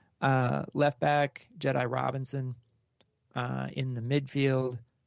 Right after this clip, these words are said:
Tyler Adams, Weston McKennie, Yunus Musa, who I think could be the breakout player for the U S in this World Cup. He's getting healthy and playing again, which is good. Uh, and then up front,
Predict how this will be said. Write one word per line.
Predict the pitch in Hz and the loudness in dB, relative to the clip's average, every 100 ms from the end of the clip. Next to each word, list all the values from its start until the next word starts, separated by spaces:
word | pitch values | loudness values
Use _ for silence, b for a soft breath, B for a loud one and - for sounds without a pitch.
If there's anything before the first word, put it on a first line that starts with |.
| _ | _
Tyler | - 127 120 123 | 0 2 2 0
Adams, | 131 127 127 127 123 - _ _ _ _ _ _ | 0 0 0 -4 -8 -14 _ _ _ _ _ _
Weston | 131 - 117 | -4 -4 -8
McKennie, | 120 - 135 123 120 117 120 - _ _ _ _ | -8 -4 -2 -2 -2 -6 -10 -14 _ _ _ _
Yunus | - 135 117 - | -2 0 -2 -4
Musa, | - 127 139 156 147 143 | -4 -2 0 2 2 2
who | - 123 | -2 -2
I | |
think | 123 127 | -2 -6
could | 127 | -4
be | 127 | -4
the | 127 | -4
breakout | 143 120 117 117 | -2 -2 0 -2
player | 120 135 123 120 | -2 -4 -2 -4
for | 127 | -8
the | 120 | -6
U | 120 120 | 0 0
S | 120 120 | 0 -2
in | 127 | 0
this | 139 - | 0 2
World | 143 147 147 | 2 4 2
Cup. | - 151 - - b b b b | 2 2 0 -10 b b b b
He's | - 135 | -4 0
getting | 135 143 | 4 2
healthy | 135 135 131 | 2 0 0
and | 131 117 | -2 -2
playing | 131 131 139 | -2 0 -2
again, | 131 131 139 | 0 0 0
which | 147 | -2
is | - | -4
good. | 113 135 143 147 - b b b b b b _ | 0 4 4 2 -10 b b b b b b _
Uh, | 143 143 160 | 0 0 -2
and | - | 2
then | 165 170 165 | 4 4 2
up | - 165 | 0 -2
front, | - 180 190 196 185 - | -4 0 2 2 -2 -10